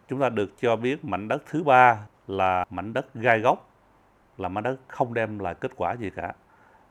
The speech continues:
Mà ở đây Đức Chúa Giêsu trước đó Ngài đã nói rằng chúng ta có thể xem trái, có thể biết cây.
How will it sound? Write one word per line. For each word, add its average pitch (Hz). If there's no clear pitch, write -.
Mà 87
ở 98
đây 104
Đức 110
Chúa 123
Giêsu 107
trước 120
đó 117
Ngài 98
đã 90
nói 110
rằng 95
chúng 117
ta 107
có 110
thể 98
xem 110
trái, 110
có 98
thể 98
biết 120
cây. 98